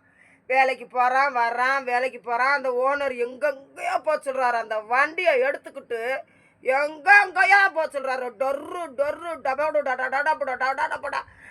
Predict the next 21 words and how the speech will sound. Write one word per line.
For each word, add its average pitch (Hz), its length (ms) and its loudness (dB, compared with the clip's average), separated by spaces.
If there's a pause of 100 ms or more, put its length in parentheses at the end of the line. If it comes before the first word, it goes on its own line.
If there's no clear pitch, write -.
(120)
டடபுடா, 285 540 6
டடபுடான்னு 254 600 2
அந்த 214 120 -4
வண்டியை, 220 440 -4
உடஞ்ச 240 340 0
வண்டியை 226 280 -6
ஓட்டிக்கிட்டே 208 480 -8
போறான். 196 320 -4 (720)
சரியே, 233 440 4
நீ 285 100 -4
எல்லாமே 262 640 2
நீ 320 160 -4
தான் 294 240 2
பார்க்குற. 247 400 2 (1200)
இந்த 294 100 2
வண்டி, 277 460 2 (120)
அந்த 440 240 2
பையன் 294 420 4
உன்கிட்ட 294 380 2
தானே 320 200 2 (100)
இருக்கான். 262 420 -2